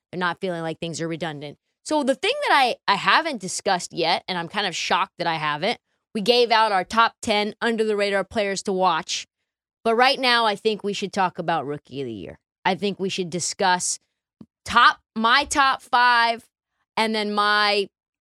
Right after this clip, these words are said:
one that I'm actually gonna bet on, and then maybe we'll have some time for, uh, you guys to sound off. Tell me what you guys think and who you're putting money on. So,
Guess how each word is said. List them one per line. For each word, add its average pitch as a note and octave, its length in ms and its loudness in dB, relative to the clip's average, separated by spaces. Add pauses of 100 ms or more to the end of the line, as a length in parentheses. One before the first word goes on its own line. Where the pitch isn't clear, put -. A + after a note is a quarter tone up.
(120)
one G#3 340 0
that G3 80 -4
I'm F#3+ 180 -2
actually F3+ 360 -2
gonna F3 160 -6
bet F3+ 240 0
on, G3 240 0
and F3+ 100 -6
then E3+ 140 -8
maybe F3 260 -4
we'll E3+ 140 -2
have E3+ 200 0
some F3+ 140 -10
time E3 260 -4 (280)
for, E3+ 380 -4
uh, E3 180 -2
you F3 200 -6
guys E3 300 -2
to - 80 -10
sound E3+ 380 -4
off. E3 260 -2 (260)
Tell D4+ 140 0
me D4+ 80 -2
what C#4+ 140 -2
you A#3+ 80 0
guys A3+ 160 0
think A3+ 180 -4
and G3 100 -4
who G#3 140 -4
you're F#3+ 140 -2
putting E3+ 240 -6
money D#3 240 -6
on. A#2 200 -10 (260)
So, C#4 440 2